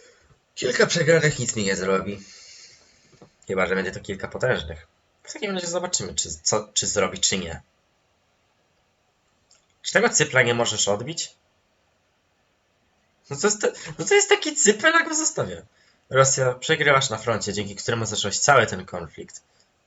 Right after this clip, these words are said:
Wyślij mi wsparcie, proszę. Moje wojsko jest za bardzo rozproszone po Europie. Moje tak samo. Nie mogę dać ci wsparcia. O kurde.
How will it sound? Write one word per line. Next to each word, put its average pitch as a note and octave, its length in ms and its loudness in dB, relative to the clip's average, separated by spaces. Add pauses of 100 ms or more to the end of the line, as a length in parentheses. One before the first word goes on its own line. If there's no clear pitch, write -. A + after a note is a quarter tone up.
(760)
Wyślij C3 280 0
mi A2+ 80 -2
wsparcie, A2+ 440 4
proszę. - 440 -4
Moje A2+ 100 0
wojsko B2 240 2
jest A2+ 100 -2
za B2+ 100 4
bardzo A2+ 260 4
rozproszone G2+ 480 -2
po F#2+ 100 2
Europie. F#2+ 500 4 (1500)
Moje G#2 280 4
tak G#2+ 180 0
samo. F#2+ 360 2 (100)
Nie A#2+ 100 -2
mogę G#2+ 220 4
dać F#2+ 160 4
ci - 140 -4
wsparcia. F2 540 -2 (720)
O C#3 220 -2
kurde. G2+ 600 -8